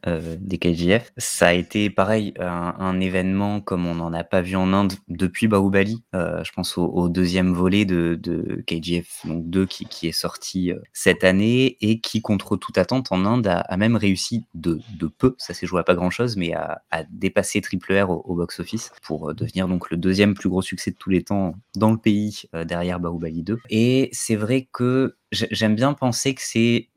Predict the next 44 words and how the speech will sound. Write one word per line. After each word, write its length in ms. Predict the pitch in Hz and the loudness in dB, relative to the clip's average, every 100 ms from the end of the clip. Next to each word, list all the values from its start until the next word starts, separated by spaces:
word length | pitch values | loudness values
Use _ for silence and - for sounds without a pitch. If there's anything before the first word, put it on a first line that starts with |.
| - - - | -20 -10 -6
deux 420 | 92 117 120 120 | 4 6 6 4
opposés, 480 | 120 123 110 120 123 | 4 4 2 0 -4
le 100 | 98 | -4
cinéma 380 | 95 - 98 104 | -2 2 4 4
de 80 | 101 | 4
Prashant 360 | - 104 98 92 | 0 0 0 2
Nil 200 | 104 104 | 2 4
et 40 | 95 | 2
celui 300 | - 95 95 | 2 2 2
de, 220 | 90 87 | 2 2
de 80 | 92 | 0
Rajamouli. 500 | 92 92 92 98 120 | -2 2 2 4 4
Rajamouli, 480 | 101 92 90 92 | 4 4 2 2
on, 260 | 101 82 82 - | -2 -4 -6 -12
on 80 | 85 | -8
l'a 140 | 85 90 | -4 -4
vu, 180 | 104 | -4
c'est 160 | 107 - | -4 -2
dans, 220 | 90 87 - | 0 0 -2
dans 160 | 92 | 0
le 80 | 92 | 0
spectacle 580 | - 90 - 98 - 95 | -2 -4 0 -2 0 0
noble. 500 | 95 107 110 87 87 _ - - - - | 2 4 2 0 -10 _ -20 -20 -20 -16
Il 100 | 82 | -6
va 120 | 87 | -6
convoquer 440 | - 87 87 104 | -4 -4 -2 -2
des, 300 | 95 85 82 | -2 0 -2
des 140 | 82 85 | -4 -6
figures 380 | - 87 92 92 | -8 -4 -2 0
de 80 | 87 | -2
personnages 560 | 87 - 95 90 87 | -4 -4 -2 0 -2
bienveillants, 840 | 85 87 95 90 95 101 104 104 - | -4 0 0 2 2 2 2 2 -2
héroïques, 640 | 95 92 98 101 113 - - - - - _ | -2 4 4 4 0 -8 -16 -18 -18 -20 _
et 80 | - | -2
il 140 | 95 92 | 0 2
va 100 | 95 | 0
tout 140 | - | -2
faire 220 | 120 117 | -4 -4
pour 140 | - - | -4 -12
que 60 | |
ce 80 | - | -10
soit 160 | 92 92 | -6 -4
des 120 | 90 | -2
films 400 | - 110 104 98 | -4 -2 0 -2